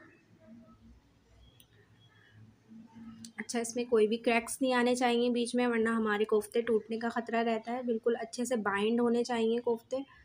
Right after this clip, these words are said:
इस तरह से मैंने तमाम कोफ्ते तैयार कर लिए हैं।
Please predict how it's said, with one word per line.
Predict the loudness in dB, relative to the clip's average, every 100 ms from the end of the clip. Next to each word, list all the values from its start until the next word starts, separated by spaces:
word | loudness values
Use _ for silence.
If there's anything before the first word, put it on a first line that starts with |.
| _ _ _ _ -12
इस | -6
तरह | -2 0
से | 0 0
मैंने | 2 2
तमाम | 0 0 0 2
कोफ्ते | 2 2 -2
तैयार | -2 0 0 0
कर | 0 2
लिए | 2 0
हैं। | 0 -2